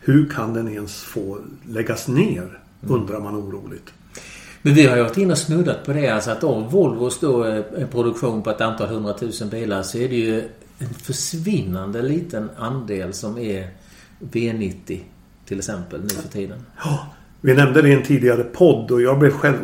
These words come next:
Speaker 1: otroligt förvånad över de siffrorna att i fjol så såldes det fjortontusen sjuhundra V nittio globalt. Fjortontusen bilar.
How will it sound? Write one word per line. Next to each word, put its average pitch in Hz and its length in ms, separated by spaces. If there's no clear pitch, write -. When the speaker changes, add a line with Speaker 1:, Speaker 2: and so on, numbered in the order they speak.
Speaker 1:
otroligt 165 400
förvånad 117 380
över 104 100
de 104 180
siffrorna 110 520
att - 200
i 143 80
fjol 156 460
så 131 140
såldes 123 420
det 135 80
fjortontusen 160 1400
sjuhundra 135 1000
V 139 320
nittio 147 440
globalt. 127 640
Fjortontusen 156 840
bilar. 110 360